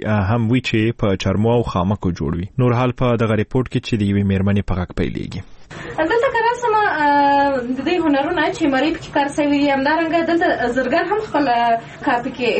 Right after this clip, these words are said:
Speaker 2: کړی ده. دغه کومې پخوانۍ روپۍ ولې دغه هم دلته پکې کار سوي دي چې، ا، فلم هم ډېر قیمته هم خرڅېږي. ورسره راځو دلته چرمې. معمولاً ډېری، ا، بازاري چرمې ورته وایي چې لاسي نه دي.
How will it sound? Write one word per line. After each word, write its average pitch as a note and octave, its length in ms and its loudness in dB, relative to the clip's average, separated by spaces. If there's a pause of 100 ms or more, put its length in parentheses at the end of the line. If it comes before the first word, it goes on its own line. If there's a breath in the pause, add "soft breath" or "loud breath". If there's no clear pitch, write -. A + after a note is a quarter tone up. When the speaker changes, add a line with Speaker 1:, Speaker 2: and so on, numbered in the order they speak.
Speaker 2:
کړی A#3 260 2
ده. A3+ 100 2 (280 loud breath)
دغه B3+ 520 0
کومې D4 460 0
پخوانۍ C#4+ 380 0
روپۍ D4+ 240 2
ولې C4+ 280 2
دغه C4 200 0 (100)
هم C#4+ 100 4
دلته C#4 200 0
پکې - 220 -14
کار A#3+ 100 0
سوي D4 260 0
دي C#4 100 0
چې، C#4 120 -4
ا، A3+ 320 2
فلم C#4 280 0
هم C#4+ 200 2
ډېر D#4 220 0
قیمته D4+ 340 -2
هم E4+ 160 0
خرڅېږي. A#3+ 460 -2 (360 loud breath)
ورسره G#4+ 400 2
راځو G#4 200 2
دلته F#4+ 220 2
چرمې. D4+ 420 0 (260 loud breath)
معمولاً G4+ 320 2 (100)
ډېری، G#4+ 260 2 (140)
ا، C4+ 280 2
بازاري C4+ 460 0
چرمې A#3+ 280 -2
ورته C#4+ 220 0
وایي F4+ 200 2
چې F#4+ 80 -4
لاسي - 280 0
نه B3 140 2
دي. C#4+ 160 0